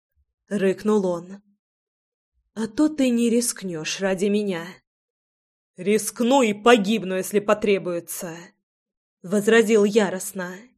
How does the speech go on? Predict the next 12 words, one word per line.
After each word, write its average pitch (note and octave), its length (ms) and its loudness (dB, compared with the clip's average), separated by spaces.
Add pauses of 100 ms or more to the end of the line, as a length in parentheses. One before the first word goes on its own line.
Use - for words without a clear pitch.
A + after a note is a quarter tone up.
и A#3+ 120 -4
вздрогнул, F3 680 0
поняв, G#3+ 440 0
что - 180 -6
сказал. G3+ 580 -6 (680)
Будто B3+ 320 -2
и C#4 80 4
сам C#4+ 300 -2
не F3+ 120 -4
ожидал G#3 440 0
этого F#3+ 240 0
откровения. G3 800 -2